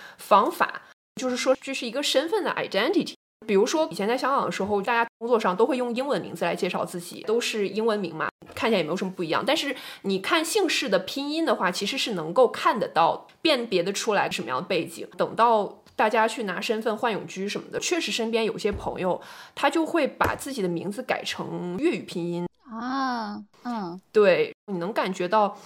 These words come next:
Speaker 1: 有些人是非常想把以前的自己抛掉的。
Speaker 2: 嗯。
Speaker 1: 但是有些人就会选择把每个阶段的自己背着，所以就是会有一个很长很长的故事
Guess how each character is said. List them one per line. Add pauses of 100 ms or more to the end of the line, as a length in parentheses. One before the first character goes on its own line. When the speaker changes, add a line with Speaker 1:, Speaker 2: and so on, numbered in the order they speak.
(140)
Speaker 1:
有
些
人
是
非
常
想
把
以
前
的
自
己
抛
掉
的。 (480)
Speaker 2:
嗯。 (240)
Speaker 1:
但
是
有
些
人
就
会
选
择 (260)
把
每
个
阶
段
的
自
己
背
着， (300)
所
以
就
是
会
有
一
个
很
长
很
长
的
故
事